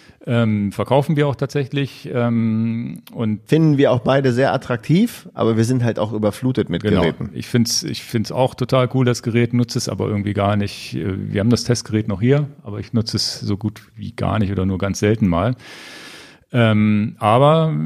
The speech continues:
Speaker 1: es ist natürlich auch eine Alternative für Leute, die nicht genervt werden wollen mit irgendwelchen Displayanzeigen
Speaker 2: Ja,
Speaker 1: und so.
Speaker 2: haben wir zwei Videos unabhängig voneinander gedreht. Du hast eins gedreht, ich
Speaker 1: Ja.
Speaker 2: hab eins gedreht. Ähm, herzerfrischend,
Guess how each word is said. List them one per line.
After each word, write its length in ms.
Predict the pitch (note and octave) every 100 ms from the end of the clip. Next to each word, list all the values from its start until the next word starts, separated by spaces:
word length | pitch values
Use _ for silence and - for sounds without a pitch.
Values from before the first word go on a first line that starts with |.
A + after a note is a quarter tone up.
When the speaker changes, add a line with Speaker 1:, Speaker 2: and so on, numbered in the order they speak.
| F#2+
Speaker 1:
es 220 | F#2 -
ist 180 | - - B2
natürlich 280 | C3 A2+
auch 140 | A2+ A2+
eine 400 | A#2 A#2 A#2 A#2+
Alternative 560 | A2+ A2+ G#2 - B2+
für 140 | A2+ A#2+
Leute, 260 | A2+ A2+
die 140 | G#2+ G#2+
nicht 180 | A2 -
genervt 320 | G#2+ A2 -
werden 240 | G2+ F#2+
wollen 220 | F#2 F#2+ F#2
mit 160 | F#2
irgendwelchen 420 | A#2+ G2 F#2 F2+ F#2
Displayanzeigen 640 | - F#2+ F#2 F#2 - -
Speaker 2:
Ja, 60 | F#2
Speaker 1:
und 100 | F#2+
so. 80 | A2+
Speaker 2:
haben 140 | A2
wir 180 | G#2 G2
zwei 300 | - G2+ G2+
Videos 320 | A2+ C#3 B2
unabhängig 460 | G2 A2 A2 G#2 F#2+
voneinander 340 | G2+ A2 D3
gedreht. 340 | D3 B2 B2 B2+
Du 120 | C3+
hast 160 | C#3+ -
eins 180 | B2+
gedreht, 320 | - G#2 G#2+ -
ich 120 | -
Speaker 1:
Ja. 40 |
Speaker 2:
hab 120 | C3
eins 180 | A2+ A2+
gedreht. 400 | A2 G3+ A2+ G#2+ - - - - _ _ _ _ _ _
Ähm, 380 | - E2+ E2+ E2
herzerfrischend, 920 | - B2 C3 B2 - C3 D3+ C#3 -